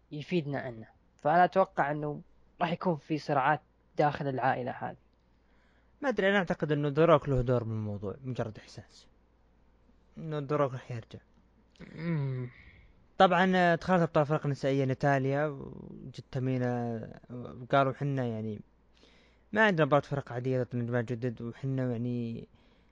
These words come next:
Speaker 2: آه، يعني، ب-، بدوا يتكلمون، يعني، يهايطون شوي، إلا فجأة طلعوا من شوتسي بلاك هارت، واللي هجمت على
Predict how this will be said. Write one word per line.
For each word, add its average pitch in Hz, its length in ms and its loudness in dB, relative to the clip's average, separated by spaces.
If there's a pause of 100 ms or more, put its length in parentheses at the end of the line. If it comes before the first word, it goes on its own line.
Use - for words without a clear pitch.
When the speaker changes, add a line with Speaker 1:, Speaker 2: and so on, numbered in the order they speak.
(460)
Speaker 2:
آه، - 180 -10
يعني، 113 320 -8
ب-، 190 400 -8
بدوا 262 140 2
يتكلمون، 226 520 4
يعني، 240 540 -6
يهايطون 196 560 6
شوي، 175 200 0
إلا 185 140 2
فجأة 190 260 4
طلعوا 180 380 2
من 156 320 -4 (160)
شوتسي 160 280 -4
بلاك 143 280 -2
هارت، 151 320 -4 (580)
واللي 123 380 -4
هجمت 139 340 0
على 110 400 -2